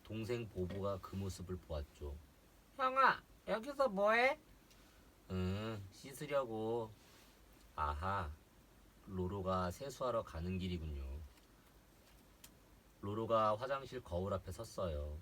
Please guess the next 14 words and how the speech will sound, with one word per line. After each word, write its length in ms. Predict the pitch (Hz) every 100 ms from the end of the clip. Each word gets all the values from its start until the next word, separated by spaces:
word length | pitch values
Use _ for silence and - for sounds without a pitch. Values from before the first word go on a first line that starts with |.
| - - - - - - -
왼쪽 380 | 92 98 117 110
눈에 320 | 104 98 90
눈곱 320 | 80 78 85
하나, 300 | 78 73 80 - - - - -
입가에 580 | 92 - 104 95 92 90
침자국이 540 | - 151 151 139 123
보이네요. 680 | 92 82 85 87 78 69 73 85 - - - - - - - -
검지에 640 | - 87 90 - 95 95
물을 340 | 78 78 82
살짝 440 | 78 135 - 123 101
묻혀 400 | 78 - 92 143 - -
찍찍. 840 | - 151 - - - - - 95 76 - - - - - - - - - - - - - - - -
세수가 440 | - 127 - 104 92
끝났어요. 760 | 135 139 - 101 82 76